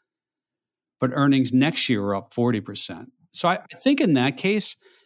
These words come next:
the market was pretty forward-looking. You know, it, I think that's not bad.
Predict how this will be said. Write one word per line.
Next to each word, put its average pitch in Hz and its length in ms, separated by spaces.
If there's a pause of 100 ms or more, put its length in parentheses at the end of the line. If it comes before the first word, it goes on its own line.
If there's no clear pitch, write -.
(160)
the 143 80
market 160 320
was 139 180
pretty 135 320
forward-looking. 113 840 (800)
You 110 120
know, 104 240
it, 113 260 (300)
I - 100
think 127 160
that's 117 220
not 107 240
bad. 98 340